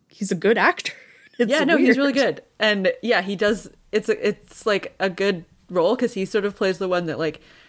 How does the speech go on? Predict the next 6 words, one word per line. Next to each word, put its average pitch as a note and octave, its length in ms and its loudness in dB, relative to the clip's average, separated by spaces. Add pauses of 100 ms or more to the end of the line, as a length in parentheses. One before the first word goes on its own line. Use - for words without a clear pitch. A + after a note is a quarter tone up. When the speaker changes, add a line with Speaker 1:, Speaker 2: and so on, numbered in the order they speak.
(280)
Speaker 2:
he - 160 -8
doesn't E3+ 420 -4 (380)
know F3 400 0
slash E3 460 -4
believe E3+ 340 -2
that D3 240 -6